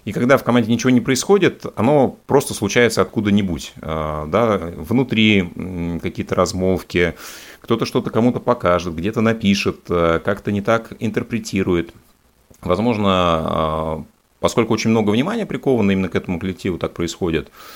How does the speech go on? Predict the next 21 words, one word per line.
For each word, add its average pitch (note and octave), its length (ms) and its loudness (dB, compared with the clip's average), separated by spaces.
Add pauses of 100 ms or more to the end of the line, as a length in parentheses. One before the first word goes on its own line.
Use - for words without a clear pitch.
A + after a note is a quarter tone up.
(220)
а, D#2 580 -2
ожидание F#2 560 2
плюс, - 480 -4
э, D#2 520 0
нервозность E2+ 640 0
какая-то E2 420 -4
внутри, D#2+ 360 -6
я D#2 60 -4
не F2+ 120 -4
знаю, D2+ 400 -6
а, D2 420 -10
что - 160 -8
этому D#2+ 200 -8
причина. D3+ 500 -2 (440)
Ну C3+ 140 4
вот D3+ 240 2
давай D3+ 240 6
один A#2 260 4
вопрос F#2 320 2
просто. F2 420 -2
А, D#2+ 580 -4